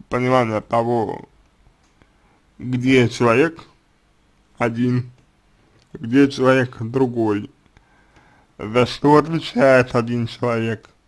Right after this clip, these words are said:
за что отвечает человек другой. Вот у жертвы,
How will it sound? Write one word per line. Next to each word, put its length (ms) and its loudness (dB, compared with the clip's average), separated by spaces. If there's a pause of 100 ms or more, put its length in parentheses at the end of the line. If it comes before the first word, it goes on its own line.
(560)
за 60 -8
что 160 -6
отвечает 480 -4
человек 280 -2
другой. 560 -6 (1500)
Вот 180 -6
у 80 2
жертвы, 560 0